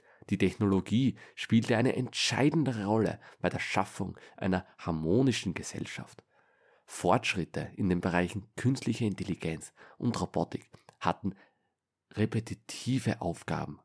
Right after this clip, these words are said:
automatisiert, während die Menschen ihre Kreativität und Leidenschaft in Bereichen entfalten konnten, die ihnen Freude bereiteten. Bildung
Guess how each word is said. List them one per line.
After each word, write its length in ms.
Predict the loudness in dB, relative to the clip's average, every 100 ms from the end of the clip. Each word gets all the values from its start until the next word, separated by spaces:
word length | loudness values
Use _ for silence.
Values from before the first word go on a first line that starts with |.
| -2
automatisiert, 840 | 0 2 0 -2 -4 -8 -10 -14 _ -20 -14 0
während 340 | 2 2 0
die 60 | 0
Menschen 560 | 0 -2 -2 -2 -2 -4 -16 _
ihre 240 | 0 2 2
Kreativität 800 | 2 2 4 2 0 2 2 -2
und 160 | -10 -6
Leidenschaft 720 | -2 2 2 0 -4 -8 -12 -20 -20 -10
in 160 | -6 -2
Bereichen 540 | -2 0 -2 0 0
entfalten 540 | -2 -2 -2 0 -2
konnten, 440 | -2 -2 -2 -4 -8 -10 -10 0
die 100 | 4
ihnen 180 | 4
Freude 440 | 2 -4 0 0 0
bereiteten. 640 | -4 -8 -10 -14 -14 -16 _ _ _ _ _ _ _ _ _ _ _ _ 4
Bildung 440 | 4 6 2 0